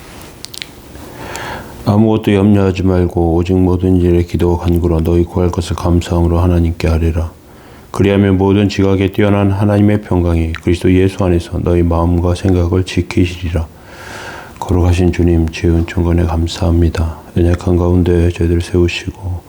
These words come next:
하나님의 온전하심 아래 감사와 찬송과 영광 돌릴 수 있게 하옵소서. 연약한 저희들을 지키시고 인도하실 때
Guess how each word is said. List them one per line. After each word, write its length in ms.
하나님의 340
온전하심 880
아래 680
감사와 720
찬송과 640
영광 320
돌릴 280
수 220
있게 220
하옵소서. 580
연약한 360
저희들을 380
지키시고 960
인도하실 800
때 240